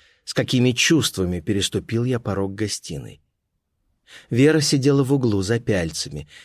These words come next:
Я взглянул на неё украдкой и долго потом не поднимал глаз. К удивлению моему, она казалась спокойной. В том, что она говорила, в звуке её голоса не слышалось тревоги.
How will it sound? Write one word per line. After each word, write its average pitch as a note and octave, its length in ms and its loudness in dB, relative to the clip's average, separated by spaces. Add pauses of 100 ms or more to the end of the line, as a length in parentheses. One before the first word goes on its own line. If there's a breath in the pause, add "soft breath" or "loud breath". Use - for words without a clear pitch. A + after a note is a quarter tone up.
(100)
Я B2 180 4
взглянул B2+ 500 4
на A2 60 4
неё A2 280 4
украдкой C#3+ 840 0 (460)
и C#3 100 2
долго B2+ 460 2
потом A2+ 400 -2
не A2 80 0
поднимал G2 540 -4
глаз. E2 560 -10 (1400)
К - 80 -6
удивлению G2+ 600 0
моему, E2+ 420 -6
она G#2 260 -2
казалась A#2 540 -2
спокойной. G#2 760 -6 (440 loud breath)
В - 120 -20
том, D3 220 4
что A#2+ 180 2
она A2+ 180 4
говорила, G2+ 580 0 (200 soft breath)
в - 80 -8
звуке B2 400 2
её G#2 240 0
голоса B2 460 0
не B2+ 120 0
слышалось D#3 560 -2
тревоги. G2 580 -6